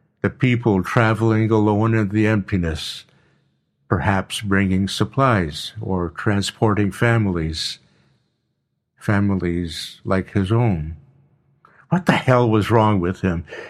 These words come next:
Usually he could hold it together enough to focus on his job, his very important job, but there had been the sense that he was a part of something before, something much bigger than just himself,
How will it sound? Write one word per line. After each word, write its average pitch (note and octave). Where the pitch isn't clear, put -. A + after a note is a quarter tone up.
Usually C3+
he A2
could A#2
hold A#2+
it A2+
together G#2+
enough G#2+
to A#2
focus A#2
on A2
his G#2
job, A2+
his A#2+
very A2
important A2+
job, A2+
but A2+
there G#2+
had A2
been A2+
the A#2
sense G2
that G#2
he G#2
was G2+
a A2+
part G#2
of G2
something G2+
before, G#2
something B2+
much A#2
bigger A#2
than G2+
just A2+
himself, A#2+